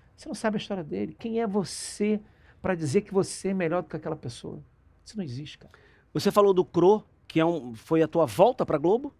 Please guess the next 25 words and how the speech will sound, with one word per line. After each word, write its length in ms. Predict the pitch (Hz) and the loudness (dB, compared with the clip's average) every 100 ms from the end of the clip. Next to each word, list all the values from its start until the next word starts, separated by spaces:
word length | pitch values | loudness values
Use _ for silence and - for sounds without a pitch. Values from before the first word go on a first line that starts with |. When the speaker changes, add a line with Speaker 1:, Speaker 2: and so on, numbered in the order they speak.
| _ | _
Speaker 1:
Foi, 200 | - 147 | 0 4
Speaker 2:
né? 160 | 196 - _ | 2 0 _
Speaker 1:
foi. 240 | - 107 101 _ | -8 -8 -8 _
Speaker 2:
E 300 | 165 175 175 | 0 4 4
foi 240 | 160 165 170 | 2 2 2
um 80 | 208 | 2
puta 520 | - - 233 233 185 | -2 4 4 6 2
de 100 | 147 | 2
um 80 | 151 | 0
sucesso, 500 | - 180 180 190 180 | -2 -2 2 2 2
um 80 | 156 | -2
personagem 880 | 165 - 160 147 151 139 143 139 110 - _ | -2 -2 0 2 2 2 2 0 -2 -12 _
gay, 720 | 127 127 160 175 190 202 214 208 | -2 4 6 8 6 4 0 -2
Speaker 1:
Aham. 260 | 120 117 120 | -6 -4 0
Speaker 2:
é, 720 | 147 147 143 135 131 127 127 | 2 4 4 2 2 0 -2
é, 440 | 131 123 120 117 - | -2 -2 -2 -6 -6
é, 540 | 123 120 113 113 117 - | -6 -6 -6 -10 -16 -16
divertido, 1000 | 139 170 165 113 - 185 220 240 175 165 | -4 2 2 2 -4 2 4 4 4 4
engraçado. 880 | 160 156 151 - - 160 185 185 185 - - _ | 6 6 4 2 0 2 2 0 -4 -6 -20 _
Você 260 | 190 - 233 | -2 6 8
acha 260 | 233 - | 8 2
que 140 | - 220 | -2 -2
o, 40 | 208 175 | 0 0
o, 80 | 143 | 0
primeiro, 480 | - 143 160 254 | -2 4 4 4